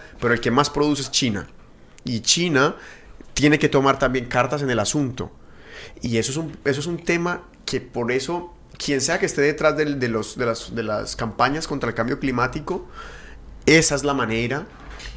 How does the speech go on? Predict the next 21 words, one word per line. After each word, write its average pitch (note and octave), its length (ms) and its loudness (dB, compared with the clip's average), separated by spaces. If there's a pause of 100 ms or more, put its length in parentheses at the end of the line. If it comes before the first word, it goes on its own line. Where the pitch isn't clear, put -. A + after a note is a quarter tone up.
(120)
en B2+ 160 6
la G#2+ 160 4
cual B2 280 6
a B2+ 220 -2
tomar A2+ 360 4
esa A2+ 200 2
decisión. G#2 440 -2 (680)
Porque - 220 -2
a A2 80 0
través E3 560 8
de, F3 160 0 (480)
de C3 260 2
cortar D3+ 640 4
el F#3 120 4
vínculo B2 640 0 (1200)
con, B2 360 4 (500)
con C3 180 2
las, - 500 6 (260)
o C#3 60 -4
sea, C3+ 140 2
con, C3 280 2